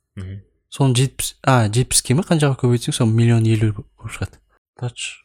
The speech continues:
Speaker 1: Е-май.
Speaker 2: Бір миллион елу де бөлші, жетпіс мың. <laughs>
Speaker 1: Е, математика. Со-, со-, со-, со.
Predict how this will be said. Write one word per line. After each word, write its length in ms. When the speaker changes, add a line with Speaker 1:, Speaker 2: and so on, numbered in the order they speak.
Speaker 1:
Е-май. 480
Speaker 2:
Бір 160
миллион 320
елу 240
де 80
бөлші, 380
жетпіс 260
мың. 400
<laughs> 260
Speaker 1:
Е, 220
математика. 640
Со-, 100
со-, 140
со-, 180
со. 100